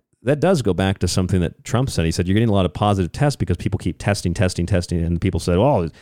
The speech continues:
they, if they don't test, then how are we gonna know who's sick?" And, but there's a difference between testing, you know,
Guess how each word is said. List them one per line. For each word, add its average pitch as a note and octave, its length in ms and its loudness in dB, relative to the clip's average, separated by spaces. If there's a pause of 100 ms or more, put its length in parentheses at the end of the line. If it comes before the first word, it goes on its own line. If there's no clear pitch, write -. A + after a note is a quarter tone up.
(220)
they, F2 120 -2
if F2 180 0
they F#2 80 2
don't G#2 180 0
test, D#3 260 0
then F#2 100 -2
how F#2+ 80 2
are F#2+ 40 2
we G2+ 60 2
gonna F#2+ 120 2
know F#2+ 100 2
who's F#2+ 160 0
sick?" F3 260 0
And, F#2+ 160 -2 (540)
but C3 100 -4
there's C#3 140 2
a C#3 40 0
difference C#3 360 0
between G2 320 0
testing, G2 580 0 (260)
you F#2 120 -2
know, D#2+ 320 0